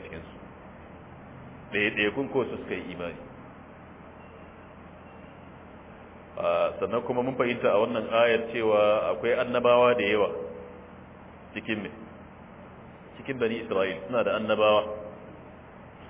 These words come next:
da yawa wanda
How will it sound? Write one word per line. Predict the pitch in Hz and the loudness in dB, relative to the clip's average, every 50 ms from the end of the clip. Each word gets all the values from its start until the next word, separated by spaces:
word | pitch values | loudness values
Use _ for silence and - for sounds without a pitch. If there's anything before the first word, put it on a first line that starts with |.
| - - - - - 90 | -18 -18 -18 -16 -14 -4
da | 92 95 | 2 4
yawa | 104 113 123 123 120 98 85 - - - - - - - - - - - - - - - - - - - - - - - - - | 6 8 8 8 8 6 4 2 -2 -4 -6 -10 -10 -12 -14 -14 -16 -18 -18 -18 -18 -18 -18 -18 -18 -20 -20 -20 -20 -10 -6 -4
wanda | 98 104 98 | -2 -2 -2